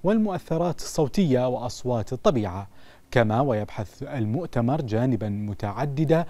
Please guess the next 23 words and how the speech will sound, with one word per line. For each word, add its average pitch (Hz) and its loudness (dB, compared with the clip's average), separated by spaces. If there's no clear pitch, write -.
أو 156 8
جوانب 196 4
متعددة 143 -2
للسينما، 110 0
ويشارك 202 4
فيه 185 0
مجموعة 147 -2
كبيرة 151 2
من 110 -2
المتخصصين 123 -2
أفكارهم 156 0
ومرئياتهم 135 0
عبر 240 4
ندوات 175 -2
حوارية 127 -2
وعروض 123 0
تقديمية، 110 -2
إلى 120 4
جانب 113 -2
عدد 135 0
من 110 0
الورش 107 -2
التدريبية 113 0